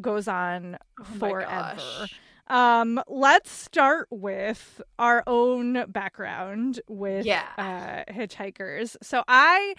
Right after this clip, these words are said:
Speaker 1: I got handed the book somehow, who knows how, as a teenager. It's entirely possible that my mother introduced them to us,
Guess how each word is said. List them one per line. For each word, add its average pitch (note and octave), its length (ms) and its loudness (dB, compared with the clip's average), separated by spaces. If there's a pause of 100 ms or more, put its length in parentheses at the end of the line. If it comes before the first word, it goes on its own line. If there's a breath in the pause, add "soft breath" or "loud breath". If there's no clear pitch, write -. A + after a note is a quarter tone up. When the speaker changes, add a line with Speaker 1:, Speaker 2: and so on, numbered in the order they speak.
(420 loud breath)
Speaker 1:
I E4 420 -2
got C#4 200 0
handed A#3+ 420 -4
the A3+ 80 -6
book G3+ 240 -6
somehow, A3+ 760 -6
who C4+ 140 -4
knows G3 220 -4
how, - 340 -12
as A3 140 -6
a A3+ 100 -4
teenager. F#3+ 600 -14
It's - 240 -12
entirely C#4+ 640 -4
possible A3+ 440 -6
that G#3+ 180 -8
my F#3 140 -14
mother G#3 560 -8 (300 soft breath)
introduced A3+ 520 -10
them G#3+ 220 -8
to A3 260 -8
us, G3+ 400 -6